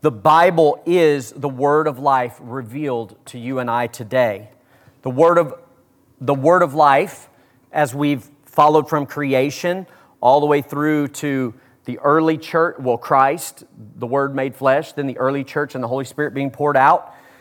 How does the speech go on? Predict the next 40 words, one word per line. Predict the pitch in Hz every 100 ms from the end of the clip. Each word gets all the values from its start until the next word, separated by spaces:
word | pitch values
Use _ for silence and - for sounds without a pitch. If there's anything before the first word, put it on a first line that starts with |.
| _ _ _ _ _
he | 170
will | 180 160
be | 139 175
the | 156
word | 139 151 165 170 165 _
of | 139 135
life | 147 156 160
in | 156
the | 151
future | 160 165 - 175
as | 139
well. | 170 185 117 101
And | 127 113
just | 139 143 -
to |
make | 151 151
the | -
point | - 160 127
biblically, | 147 156 170 170 185 170 _ _ _ _ -
um, | 127 127
from | 127 143 131
eternity | - 147 156 151 151
to | - 156
eternity, | 127 151 160 160 165
in | 160 143 151
the |
beginning | 147 139 151 147
was | 131 101
the | 123
Word. | 139 185 196 180
Well, | 127
what | 123 147
about | 165 165
the | - 147 160
end? | 190 220 214 147
Revelation | 127 139 147 151 143 139
nineteen, | 147 151 - 170 165
eleven | 131 143 143
through | 143
thirteen. | 131 143 - 156 180 208